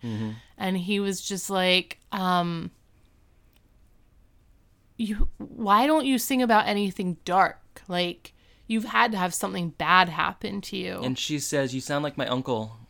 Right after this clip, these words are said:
Speaker 1: Um,
Speaker 2: My Uncle David, he has a, um,
Speaker 1: a record company.
Speaker 2: a record company. And he was like, "Oh, so you're gonna have a record?" And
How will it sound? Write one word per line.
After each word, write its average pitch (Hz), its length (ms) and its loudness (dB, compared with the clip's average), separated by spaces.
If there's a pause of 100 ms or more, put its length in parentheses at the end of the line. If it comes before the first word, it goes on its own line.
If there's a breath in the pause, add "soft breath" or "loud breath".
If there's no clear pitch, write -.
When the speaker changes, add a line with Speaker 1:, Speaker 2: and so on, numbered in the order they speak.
Speaker 1:
Um, 107 400 -2
Speaker 2:
My 202 160 -2
Uncle 208 280 -4
David, 180 580 0
he 202 260 0
has 185 320 2
a, 175 340 4
um, 175 680 -4 (200)
Speaker 1:
a 113 80 -4
record 123 260 0
company. 110 300 -2
Speaker 2:
a 208 80 2
record 226 400 2
company. 175 560 -4
And 185 160 -4
he 190 100 -2
was 190 140 -6
like, - 140 -12
"Oh, 330 180 8
so - 160 -2
you're 208 360 0
gonna 214 140 0
have 196 200 0
a - 20 -8
record?" 202 420 0
And 175 220 -8